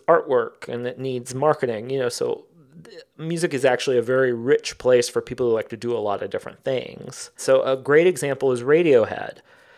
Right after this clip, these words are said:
So when you have a thirty-eight-year-old guy talking about Radiohead, people, their eyes start to glaze over and roll into the back of their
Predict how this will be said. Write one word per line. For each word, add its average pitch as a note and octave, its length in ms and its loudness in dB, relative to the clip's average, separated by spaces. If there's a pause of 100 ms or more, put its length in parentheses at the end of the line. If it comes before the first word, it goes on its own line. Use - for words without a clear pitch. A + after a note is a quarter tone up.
(140)
So D3+ 640 8 (340)
when D3 140 4
you D#3 100 -2
have F3 260 4
a G3+ 60 8
thirty-eight-year-old D3 840 6
guy C3+ 320 4
talking B2 280 -2
about A#2+ 180 -2
Radiohead, C3 760 0
people, E3+ 440 -2
their C#3+ 240 -2
eyes D#3+ 300 4
start - 340 -2
to - 80 -14
glaze A#2+ 480 -2
over A#2+ 520 0
and A#2 320 -8
roll C3+ 280 4
into B2 260 -8
the B2 120 -4
back A#2 320 -4
of A#2+ 80 -4
their A#2+ 260 -4